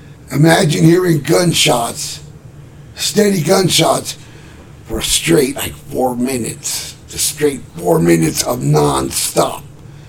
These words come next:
motherfucking gunfire. Just non-stop, bro.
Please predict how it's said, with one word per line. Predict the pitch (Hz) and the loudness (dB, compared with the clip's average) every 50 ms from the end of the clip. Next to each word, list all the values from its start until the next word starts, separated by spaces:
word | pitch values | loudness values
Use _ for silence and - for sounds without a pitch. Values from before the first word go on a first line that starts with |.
| - - - 113 | -20 -18 -10 -4
motherfucking | 123 147 143 - - - - - - - - - - 113 107 104 - | 0 0 0 0 0 -4 -6 -4 -4 -4 -4 -4 -4 -4 -4 -4 -4
gunfire. | - 131 127 120 110 - - 98 92 92 92 90 87 - - - - - - - - - - - - - - - - - - - - - - - - - - - - - - - - | -4 -2 -2 -2 -4 -6 -8 -8 -8 -8 -10 -10 -12 -14 -16 -20 -20 -20 -20 -20 -20 -20 -20 -20 -20 -20 -20 -20 -20 -20 -20 -20 -20 -20 -20 -20 -20 -20 -20 -20 -20 -20 -20 -14 -8
Just | - - - - - - - - | -6 -4 -4 -4 -4 -6 -8 -2
non-stop, | 143 151 165 165 156 151 151 - - - - - - - - | 2 2 4 4 4 4 2 0 -2 -2 -2 -2 -2 -4 -10
bro. | - - - - | -12 -12 -12 -12